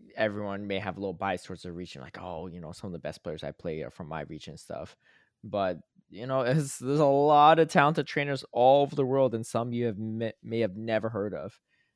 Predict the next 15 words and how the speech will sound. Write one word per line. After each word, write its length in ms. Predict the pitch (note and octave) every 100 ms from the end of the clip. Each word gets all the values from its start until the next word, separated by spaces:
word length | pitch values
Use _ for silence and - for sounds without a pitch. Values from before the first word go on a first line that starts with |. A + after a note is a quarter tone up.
| _ _
Um, 580 | G2+ G2 F2+ E2+ E2 F2 _ _ _ _ _ _ _ _
so 480 | - G#2+ F#2 E2+ E2
it's, 300 | E2+ E2+ -
uh, 640 | G2 F2 E2+ D#2 D2+ D2 F2+ - _ _ _ _ _ _ -
yeah, 280 | G2 D#2+ D2+ _ -
it's, 500 | E2+ - - - _ -
it's 180 | D#2+ -
pretty 340 | - A2 F#2
awesome 320 | D#2 - E2
to 120 | - D#2+
see, 460 | - F2 E2 E2 _ _ _ _ _ _ -
uh, 340 | F2 D2 C2 - _ _
all 200 | F2+ F2+
the 100 | F2
different 480 | E2 E2+ F2+ D2+ -